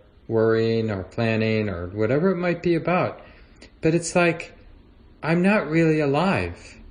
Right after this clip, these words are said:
I'm not really in the sort of enlivened present moment. I'm on autopilot,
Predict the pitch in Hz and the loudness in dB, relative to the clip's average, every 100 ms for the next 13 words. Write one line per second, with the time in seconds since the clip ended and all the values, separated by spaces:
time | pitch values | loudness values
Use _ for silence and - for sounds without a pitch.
0 | - - - - 131 135 151 127 143 143 | -20 -20 -20 -10 -4 -2 -2 0 2 4
1 | 131 123 123 135 143 127 113 - 127 120 | 2 0 0 2 2 0 -2 -2 0 0
2 | 113 - - - - - - - - 117 | -2 -4 -20 -20 -20 -20 -20 -10 -4 0
3 | 113 113 123 120 117 113 107 104 - 123 | 2 4 4 2 0 -2 -6 -10 -4 -2
4 | 110 107 110 123 123 98 - - - _ | -2 -4 -2 -2 -2 -4 -10 -20 -20 _
5 | _ _ _ - 139 156 143 131 139 123 | _ _ _ -4 -2 -2 -2 -2 -2 0
6 | 127 143 139 120 110 104 110 - - | 0 0 -2 -2 0 0 -2 -4 -16